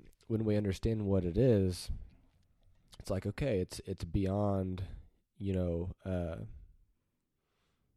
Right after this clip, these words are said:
I don't know. I'm thinking of really cheesy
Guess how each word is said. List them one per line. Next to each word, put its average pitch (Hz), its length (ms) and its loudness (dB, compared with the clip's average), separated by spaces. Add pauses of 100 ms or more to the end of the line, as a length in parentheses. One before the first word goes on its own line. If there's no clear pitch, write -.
(760)
I - 120 0
don't - 220 -4
know. 101 220 -4
I'm 95 120 -4
thinking 113 280 -2
of 95 160 -2
really 98 260 2
cheesy 92 800 0